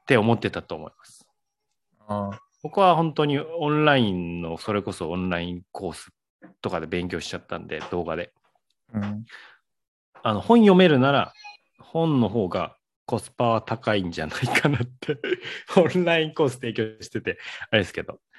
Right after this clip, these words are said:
Speaker 1: ただ僕はやっぱ、あの、楽しくないと続かないって思ってるんで、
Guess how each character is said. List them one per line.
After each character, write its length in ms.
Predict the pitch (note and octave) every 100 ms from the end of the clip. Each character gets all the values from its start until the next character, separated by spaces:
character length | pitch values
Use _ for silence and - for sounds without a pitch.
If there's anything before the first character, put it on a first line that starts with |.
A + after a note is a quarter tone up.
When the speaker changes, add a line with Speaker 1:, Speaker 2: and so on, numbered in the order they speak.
| - -
Speaker 1:
た 80 | A3+
だ 80 | D3
僕 240 | D#3+ A#3
は 120 | A3+
や 100 | E3+
っ 100 | E3+
ぱ、 280 | B2+ G2 E2+ -
あ 120 | G2+
の、 480 | F#2+ F#2 F2+ F2+ A#2+ _ _ _ _ -
楽 220 | F#3+ B3
し 120 | A#3 -
く 140 | F3+
な 140 | C#3+
い 80 | A2
と 80 | F#2
続 260 | - B2 C#3
か 120 | C#3
な 120 | C3
い 40 |
っ 120 | B2+ B2+
て 80 |
思 180 | F2 E2+
っ 40 | E2
て 160 | -
る 140 | E2 D#2
ん 80 |
で、 200 | F2 -